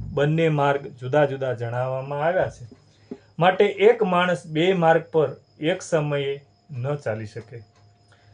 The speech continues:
જેવી રીતે ગંગાજી જવા માટે બે માર્ગ હોવા છતાંય એક જ માણસ બંને માર્ગો પરથી એક જ સમયે નથી જઈ શકતો. આ બે સાધનોમાં કર્મયોગનું સાધન સંન્યાસ આશ્રમમાં શક્ય નથી બનતું,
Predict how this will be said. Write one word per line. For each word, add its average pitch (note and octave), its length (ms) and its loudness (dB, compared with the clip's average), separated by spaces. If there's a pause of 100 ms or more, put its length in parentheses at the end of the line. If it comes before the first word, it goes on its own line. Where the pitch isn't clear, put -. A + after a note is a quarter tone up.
(200)
જેવી F3+ 420 0
રીતે G#3+ 300 2
ગંગાજી F3+ 500 4
જવા F3 280 4
માટે E3+ 260 0
બે D#3+ 260 0
માર્ગ D#3+ 340 0
હોવા C3 380 2
છતાંય D3+ 420 0 (140)
એક E3+ 260 0
જ G3 140 4
માણસ D#3+ 360 -2
બંને D#3 420 0
માર્ગો D#3+ 400 0
પરથી D#3 420 -4
એક D3+ 340 0
જ G#3 80 8
સમયે E3 440 -2
નથી E3 280 -4
જઈ C#3+ 160 -4
શકતો. A2+ 440 -12 (1160)
આ E3+ 100 6
બે F3 260 8
સાધનોમાં F#3+ 720 4
કર્મયોગનું E3+ 600 0
સાધન D3+ 420 0
સંન્યાસ D3+ 580 -2
આશ્રમમાં D3 560 -2
શક્ય D3 440 -4
નથી D3+ 260 -4
બનતું, A#2 420 -8